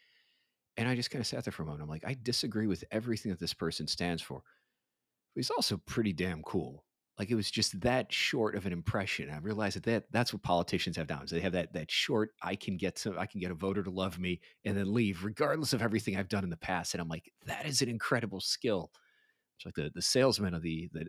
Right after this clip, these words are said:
the nineteen eighties that could go out and just be like, "Well, I don't like necessarily how you look or what you do, but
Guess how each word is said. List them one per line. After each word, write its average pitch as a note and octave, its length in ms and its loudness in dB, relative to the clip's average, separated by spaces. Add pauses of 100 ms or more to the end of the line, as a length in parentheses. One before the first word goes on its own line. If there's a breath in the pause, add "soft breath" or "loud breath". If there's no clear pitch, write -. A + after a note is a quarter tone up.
the F2 100 -4
nineteen F2+ 480 -2
eighties E2 380 -2
that C#2 180 -6
could E2 120 -10
go E2 200 -2
out D#2+ 160 -2
and D2+ 80 -10
just D2+ 240 -8 (300)
be G2 80 -4
like, E2+ 200 -8
"Well, A2+ 140 -6
I G#2 80 0
don't C3 260 -6
like A#2 260 -4 (140)
necessarily G2+ 480 -2
how G#2 120 2
you F#2 160 2
look G#2+ 240 -2
or G2 60 0
what F#2+ 140 -2
you E2 140 -4
do, G2+ 240 -4
but E2 220 -2